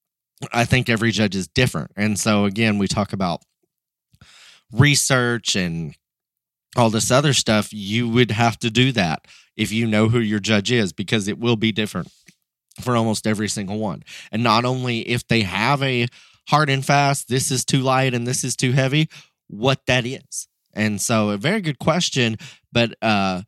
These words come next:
for me, no, <laughs> there is not one, because eventually I'm gonna use the very best one unless it is just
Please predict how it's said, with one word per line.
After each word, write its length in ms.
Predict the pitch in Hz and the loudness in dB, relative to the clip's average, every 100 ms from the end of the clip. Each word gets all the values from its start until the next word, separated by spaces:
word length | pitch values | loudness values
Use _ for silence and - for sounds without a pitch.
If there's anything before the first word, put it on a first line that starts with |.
| _ _ _ _ _ - | _ _ _ _ _ -4
for 200 | 143 143 | 0 0
me, 380 | 135 151 175 | 2 4 4
no, 220 | 165 139 139 | 4 2 4
<laughs> 20 | |
there 220 | - 156 | 6 4
is 240 | 131 123 | 0 -6
not 380 | 131 123 104 127 | -4 -2 0 -2
one, 400 | 139 147 175 254 - - _ _ - | -2 0 -2 -4 -12 -20 _ _ -4
because 380 | 131 131 120 117 | 0 2 0 0
eventually 1000 | 110 123 196 - 190 143 123 113 113 113 _ _ _ _ _ _ | -2 -2 0 0 0 2 2 2 0 -4 _ _ _ _ _ _
I'm 300 | 110 135 147 | 0 2 2
gonna 180 | 139 135 | 2 0
use 320 | 117 131 139 | 0 0 0
the 120 | 120 | -2
very 340 | 110 120 131 117 | 0 0 2 0
best 380 | 104 107 - 170 | 0 0 -2 0
one 240 | 175 190 | 2 2
unless 480 | 123 117 120 117 - | 0 0 0 0 0
it 80 | 110 | -2
is 160 | 104 | -4
just 400 | 95 120 - - | -2 -2 -2 -8